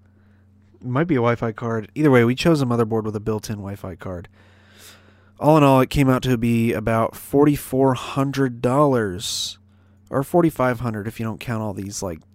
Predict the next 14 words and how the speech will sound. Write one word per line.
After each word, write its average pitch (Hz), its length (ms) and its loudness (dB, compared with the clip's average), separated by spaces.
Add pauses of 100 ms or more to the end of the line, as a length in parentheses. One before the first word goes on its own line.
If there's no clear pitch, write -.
(200)
discounts 76 600 -12
and 69 260 -14
mail-in 67 300 -14
rebates. 65 520 -16 (720)
This, 135 600 0 (500)
forty-nine 110 580 0
hundred. 101 440 -14 (1040)
You 135 580 6
could 113 640 0 (1400)
very 120 520 0
easily 104 480 -6
build 95 400 -10
this - 600 -10 (240)
for 76 800 -12